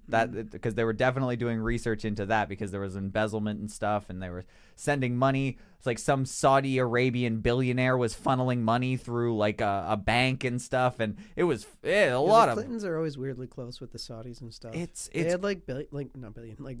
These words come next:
Speaker 2: million dollar donations and shit
Speaker 1: Well, so
Speaker 2: from the Saudis.
Speaker 1: the one that, that, um, that sparked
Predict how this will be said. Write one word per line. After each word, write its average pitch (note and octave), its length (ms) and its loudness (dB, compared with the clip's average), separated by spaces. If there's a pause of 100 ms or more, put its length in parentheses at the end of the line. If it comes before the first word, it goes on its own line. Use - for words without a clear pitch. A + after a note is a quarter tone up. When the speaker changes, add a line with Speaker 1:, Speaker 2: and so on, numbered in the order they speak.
(100)
Speaker 2:
million C3+ 420 -6
dollar C3 220 -8
donations A#2+ 580 -12
and A2 160 -14
shit A#2 280 -16 (140)
Speaker 1:
Well, D#3+ 280 0 (200)
so F3 280 4
Speaker 2:
from C3 100 -4
the B2 60 -12
Saudis. C3 460 -14 (260)
Speaker 1:
the F3 140 6
one G#3+ 280 4
that, A#3+ 240 0
that, D#3 220 0 (140)
um, B2+ 520 0
that C3 260 0
sparked - 580 0